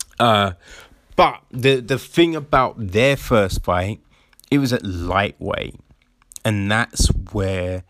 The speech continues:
um, Cowboy was seeming susceptible to body strikes. You know, that kidney shot would just cripple him every time. So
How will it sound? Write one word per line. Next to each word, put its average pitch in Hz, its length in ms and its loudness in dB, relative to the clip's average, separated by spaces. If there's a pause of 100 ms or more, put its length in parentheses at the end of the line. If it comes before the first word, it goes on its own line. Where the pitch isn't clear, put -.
(400)
um, 90 460 0 (1300)
Cowboy 95 920 -6 (480)
was 104 240 -2
seeming 104 720 -4
susceptible 101 1200 -6
to - 200 -8
body 87 580 -4
strikes. - 1120 -10 (640)
You 90 100 -2
know, 87 140 -2
that - 300 -6
kidney 113 460 -2
shot 98 460 -2 (420)
would 101 180 -4
just - 360 -4 (640)
cripple - 460 -6
him 85 140 -8 (120)
every 90 280 -6
time. - 380 -14 (920)
So 98 420 -2